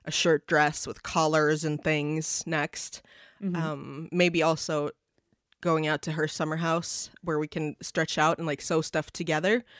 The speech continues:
Speaker 1: because then you can, uh, sort of troubleshoot the different things where you get stuck. So it's, I'm really,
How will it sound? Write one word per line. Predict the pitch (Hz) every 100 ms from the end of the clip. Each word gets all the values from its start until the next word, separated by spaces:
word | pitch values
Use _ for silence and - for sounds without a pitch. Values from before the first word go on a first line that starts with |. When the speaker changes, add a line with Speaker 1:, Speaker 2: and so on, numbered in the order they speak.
| - -
Speaker 1:
because | 160 165
then | 156 156
you | 151
can, | - 151 143 -
uh, | 156 135
sort | - 143
of | 123 _
troubleshoot | - 170 170 160 - 185 175 - - _ _ _
the | 175
different | 156 165 - 151 - _ _ _
things | - 151 165 -
where | 165
you | 147
get | 143 123
stuck. | - 156 - - _ _ -
So | 214
it's, | - - 208 196
I'm | 202 190 _ 180
really, | 190 226 233 214 202